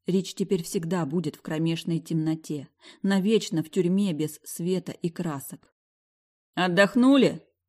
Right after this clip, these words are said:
надменно уточнил Блэк, подойдя вплотную.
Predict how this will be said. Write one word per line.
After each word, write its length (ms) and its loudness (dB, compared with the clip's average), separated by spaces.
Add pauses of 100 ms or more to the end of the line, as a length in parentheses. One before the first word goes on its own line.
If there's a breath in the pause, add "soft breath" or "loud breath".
(240)
надменно 720 2
уточнил 540 -4
Блэк, 340 -4
подойдя 420 -4
вплотную. 680 -8